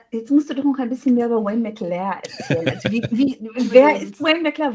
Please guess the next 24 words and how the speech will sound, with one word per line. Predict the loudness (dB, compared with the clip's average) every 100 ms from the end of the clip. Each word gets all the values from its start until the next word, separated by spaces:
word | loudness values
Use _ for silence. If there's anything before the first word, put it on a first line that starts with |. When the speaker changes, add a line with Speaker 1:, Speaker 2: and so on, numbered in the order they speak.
| -2
Speaker 1:
Was | -4 -4
für | -8
Abenteuer | -6 -4 -4 -4
erlebt | -6 -8 -10 -8
er? | -8 -10 -20 -16 -10
Und | -2 0 -2 -8 _ _ _ _ -8
wie | -2 2
lang | 2 2
ist | 0 -4
so | -6
eine | -4
Hörspielfolge? | -6 -6 -10 -4 -4 -4
Wie | -6
viele | -4 -4
Leute | -4 -8
sind | -12 -12
daran | -10 -14
beteiligt? | -12 -12 -14
Ich |
finde | -18 -18
das | -16
alles | -18 -12
wahnsinnig | -12 -12 -18
spannend. | -12 -12 -12